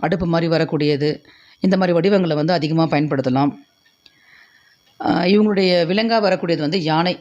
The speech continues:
அப்போ வந்து நிறைய வீட்ல நம்ம உ-, உண்மையான யானையெல்லாம் கொண்டு வந்து வைக்க முடியாது, யானை பொம்மை மாதிரி வாங்கி வச்சுக்கலாம், ஷோகேஸில் வச்சுக்கலாம், இல்ல வீட்டின் முகப்பு பகுதியில் அழகா டிசைன் மாதிரி பண்ணிக்கலாம். So கொஞ்சம் அந்த உருவ-, உருவ-, உருவத்தை அடிக்கடி பார்க்கறது ரொம்ப நல்லது.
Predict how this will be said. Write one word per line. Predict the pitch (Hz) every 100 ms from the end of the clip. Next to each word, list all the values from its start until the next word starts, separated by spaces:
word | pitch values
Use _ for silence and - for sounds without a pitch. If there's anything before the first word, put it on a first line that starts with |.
| -
அப்போ | 170 147
வந்து | 170 180
நிறைய | 196 165 190 185
வீட்ல | 165 190 180 165 147 139 139 - _ - _
நம்ம | - 147
உ-, | 147 160 151
உண்மையான | 170 208 214
யானையெல்லாம் | 214 180 190 185 180 165
கொண்டு | 165
வந்து | 180 151
வைக்க | 147
முடியாது, | 165 143 135 135 240 - _ _ _ _
யானை | - 180 196 190
பொம்மை | 165 175
மாதிரி | 170 160 151 170 -
வாங்கி | 170 160
வச்சுக்கலாம், | 160 - 156 143
ஷோகேஸில் | 180 165 151 147
வச்சுக்கலாம், | 139 160 147
இல்ல | 143
வீட்டின் | 147 165 160
முகப்பு | 147 170
பகுதியில் | - 143 139
அழகா | 135 143 151 143
டிசைன் | 139 160 156
மாதிரி | 147 143
பண்ணிக்கலாம். | 131 139 131 139 - - - - -
So | 180
கொஞ்சம் | 170 156 147
அந்த | 143 151 143
உருவ-, | 139 170 156
உருவ-, | 156 160 151 143
உருவத்தை | 156 226 - 208
அடிக்கடி | 170 185
பார்க்கறது | 180 170 180 165
ரொம்ப | 156 156
நல்லது. | 143 139 151 -